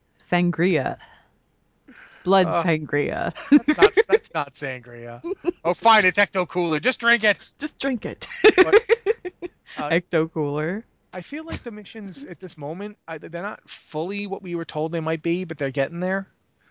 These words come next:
Speaker 2: So I don't know how final they are. Like, I haven't, but then again, also, I'm only, like, level one oh three, one oh four.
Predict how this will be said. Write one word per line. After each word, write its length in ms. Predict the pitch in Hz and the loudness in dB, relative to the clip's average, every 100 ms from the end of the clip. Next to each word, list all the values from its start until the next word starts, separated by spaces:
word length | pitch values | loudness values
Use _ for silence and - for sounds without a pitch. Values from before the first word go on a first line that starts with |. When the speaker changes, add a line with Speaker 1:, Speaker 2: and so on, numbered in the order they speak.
| _ | _
Speaker 2:
So 160 | - 156 | 2 4
I 60 | |
don't 120 | 170 | 2
know 80 | 170 | -2
how 180 | 156 156 | -2 -2
final 600 | - - - 147 143 160 | -2 -8 -4 -2 -2 -4
they 120 | 175 | -2
are. 260 | 170 175 180 | 0 0 0
Like, 200 | 151 131 - | -4 -8 -6
I 100 | 139 | 0
haven't, 300 | 165 202 180 _ - _ | 2 0 -2 _ -20 _
but 100 | 185 | -6
then 100 | 240 | -2
again, 160 | 226 | 0
also, 320 | 190 180 165 165 | 0 -2 -2 -2
I'm 100 | 160 | -2
only, 200 | 160 151 | -4 -6
like, 160 | 147 | -4
level 200 | 147 135 | -2 -2
one 120 | 135 | -4
oh 40 | 127 | -6
three, 300 | - 131 123 | -6 -6 -4
one 140 | 123 | -6
oh 40 | 120 | -8
four. 380 | - 120 113 | -8 -8 -8